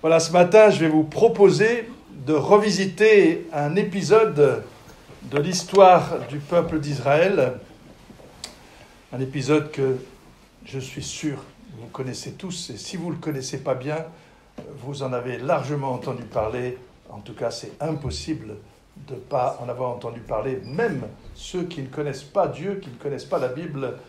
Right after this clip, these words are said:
en ont entendu parler. Nous nous retrouverons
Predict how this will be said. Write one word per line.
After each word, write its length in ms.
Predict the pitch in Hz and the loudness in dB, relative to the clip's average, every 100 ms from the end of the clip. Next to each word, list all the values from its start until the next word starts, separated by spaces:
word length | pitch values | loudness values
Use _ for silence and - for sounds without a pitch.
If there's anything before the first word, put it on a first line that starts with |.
| - _ | -20 _
en 220 | 139 151 | -8 -4
ont 140 | 175 147 | 0 0
entendu 360 | 127 147 139 | 0 -4 -6
parler. 320 | 131 113 101 95 - - - - - - - - _ - - | -4 -4 -4 -10 -16 -20 -20 -20 -20 -20 -20 -20 _ -20 -12
Nous 80 | 131 | -4
nous 100 | 135 | 0
retrouverons 840 | 139 165 160 135 135 175 170 143 | 0 0 0 0 4 6 6 2